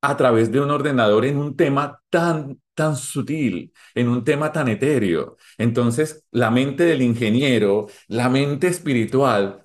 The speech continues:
tuvieron que intangibilizar el mensaje.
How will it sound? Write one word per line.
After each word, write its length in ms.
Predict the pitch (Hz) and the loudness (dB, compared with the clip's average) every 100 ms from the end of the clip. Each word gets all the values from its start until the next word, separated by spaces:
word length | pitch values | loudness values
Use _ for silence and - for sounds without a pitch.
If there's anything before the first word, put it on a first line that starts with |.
| - | -4
tuvieron 320 | 113 117 127 | 0 0 0
que 120 | 139 | -2
intangibilizar 1080 | 127 123 104 101 107 98 90 85 - 117 113 | -2 -2 -4 -4 -4 -2 -2 -4 -2 0 0
el 100 | 92 | -2
mensaje. 680 | 82 76 - 65 - - | -4 -8 -8 -10 -10 -14